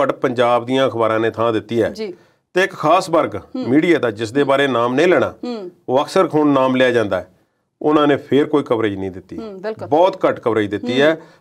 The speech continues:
Speaker 1: ਪਰ ਪੰਜਾਬ ਦਾ ਮੀਡੀਆ ਹਿੱਕ ਤਾਣ ਕੇ
Speaker 2: ਹੂੰ।
Speaker 1: ਖਲੋਇਆ, ਇਸ ਗੱਲ ਦਾ ਮਾਣ ਹੈ। ਪੰਜਾਬ ਦੀਆਂ ਅਖਬਾਰਾਂ ਵੀ, ਪੰਜਾਬ ਦਾ, ਅ, ਜਿਹੜਾ ਦਿੱਖ ਵਾਲਾ ਮੀਡੀਆ ਤੇ ਆਵਾਜ਼ ਵਾਲਾ ਮੀਡੀਆ, ਸਾਰੇ ਜਿਹੜੇ ਸੀ ਕਿਸਾਨਾਂ ਦੇ ਹੱਕ ਦੇ ਵਿੱਚ ਭੁਗਤੇ ਨੇ।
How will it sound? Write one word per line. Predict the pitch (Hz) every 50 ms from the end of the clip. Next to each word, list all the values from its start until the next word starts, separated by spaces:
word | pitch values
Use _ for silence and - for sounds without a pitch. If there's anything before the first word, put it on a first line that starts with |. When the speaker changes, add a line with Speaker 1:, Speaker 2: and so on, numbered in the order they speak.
| _ -
Speaker 1:
ਪਰ | 151 147 143
ਪੰਜਾਬ | 147 - 143 131 120 127 131 135 135 135 131
ਦਾ | 139 135
ਮੀਡੀਆ | 123 120 123 120 131 143 139 147 - - _ _ _ _ _ _ - 147
ਹਿੱਕ | 165 160 - -
ਤਾਣ | - 143 131 127 117
ਕੇ | - 131
Speaker 2:
ਹੂੰ। | 117 - 131
Speaker 1:
ਖਲੋਇਆ, | 110 110 113 120 127
ਇਸ | 131 120 123 110 113
ਗੱਲ | 117 104 107
ਦਾ | 110 104
ਮਾਣ | 98 98 98 98 98 104 120
ਹੈ। | 135 135
ਪੰਜਾਬ | - - 110 107 113 110 107 101
ਦੀਆਂ | 110 110 104
ਅਖਬਾਰਾਂ | 95 - 101 98 95 101 107 113
ਵੀ, | 120 139 147 156 151 - - - _ _ _
ਪੰਜਾਬ | - 127 117 120 117 117 113 113 107
ਦਾ, | 120 120 120 120 120 - - - 135
ਅ, |
ਜਿਹੜਾ | 123 110 117 120 120 120 117 113 113 117 113 110 107 107 107 -
ਦਿੱਖ | 104 98 98 135 147 147 -
ਵਾਲਾ | 156 151 151 143
ਮੀਡੀਆ | 131 127 131 131 135 139 139 135
ਤੇ | 135 - 127
ਆਵਾਜ਼ | 117 110 110 110 110 110
ਵਾਲਾ | 110 110 107
ਮੀਡੀਆ, | 110 104 104 120 127
ਸਾਰੇ | 123 - - 151 160 170 180 175
ਜਿਹੜੇ | 139 135 135 135
ਸੀ | 117 139
ਕਿਸਾਨਾਂ | 135 - 131 - 117 117 117 117 117
ਦੇ | 117 110
ਹੱਕ | 101 113 117 113 -
ਦੇ | 117 117
ਵਿੱਚ | 107 107 104 -
ਭੁਗਤੇ | - 113 92 - - 120
ਨੇ। | 131 151 165 160